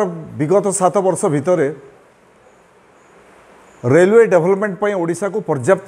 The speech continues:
ପଇସା ଦେଇଛି। ଏବଂ ଦୁର୍ଭାଗ୍ୟର ବିଷୟ, ଯେଉଁଟା ଓଡ଼ିଶା ସରକାର ନିଜେ ମଧ୍ୟ ସ୍ୱୀକାର କଲେ,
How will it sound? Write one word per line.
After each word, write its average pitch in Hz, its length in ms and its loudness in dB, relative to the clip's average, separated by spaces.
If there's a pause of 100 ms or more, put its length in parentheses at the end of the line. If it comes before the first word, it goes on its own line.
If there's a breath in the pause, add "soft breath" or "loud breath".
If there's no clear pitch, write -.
(120)
ପଇସା 147 240 -4
ଦେଇଛି। 113 300 -8 (1700)
ଏବଂ 208 200 4 (120)
ଦୁର୍ଭାଗ୍ୟର 202 500 4
ବିଷୟ, 196 340 0 (600)
ଯେଉଁଟା 190 320 2
ଓଡ଼ିଶା 208 360 2
ସରକାର 214 320 0
ନିଜେ 185 220 -2
ମଧ୍ୟ 214 220 -4 (120)
ସ୍ୱୀକାର 185 360 0
କଲେ, 135 180 -2